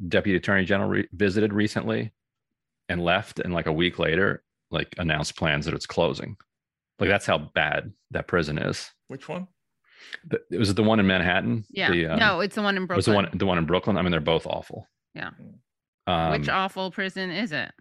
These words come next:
Speaker 2: All right, Ryan, thanks so much for doing this. Really appreciate
Speaker 3: Yeah,
Speaker 2: it.
Speaker 3: thank you
Speaker 2: Great
Speaker 3: so
Speaker 2: stuff
Speaker 3: much.
Speaker 2: on the reconciliation. Like, just really, really quickly, what percentage of people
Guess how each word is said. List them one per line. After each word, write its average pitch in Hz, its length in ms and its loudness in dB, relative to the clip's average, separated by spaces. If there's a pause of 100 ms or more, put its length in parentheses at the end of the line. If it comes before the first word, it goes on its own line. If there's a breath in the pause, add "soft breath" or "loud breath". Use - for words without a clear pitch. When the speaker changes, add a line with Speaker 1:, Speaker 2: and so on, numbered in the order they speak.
(380)
Speaker 2:
All 143 120 2
right, 139 260 2
Ryan, 131 400 0 (100)
thanks 156 200 -2
so 180 100 -4
much 151 160 -2
for 147 120 -8
doing 131 200 -8
this. 127 180 -8
Really 135 180 2
appreciate 143 380 -2
Speaker 3:
Yeah, 196 60 4
Speaker 2:
it. - 100 2
Speaker 3:
thank 180 120 2
you - 20 -4
Speaker 2:
Great 139 200 0
Speaker 3:
so 180 100 -4
Speaker 2:
stuff 147 140 2
Speaker 3:
much. - 80 -4
Speaker 2:
on 131 140 -4
the 123 80 -6
reconciliation. 123 880 -4
Like, 113 200 -6 (640 loud breath)
just - 160 -10 (120)
really, 156 360 -4
really 151 200 2
quickly, 131 380 -4 (300 soft breath)
what 226 180 2
percentage 175 560 2
of 135 140 -6
people 131 580 -4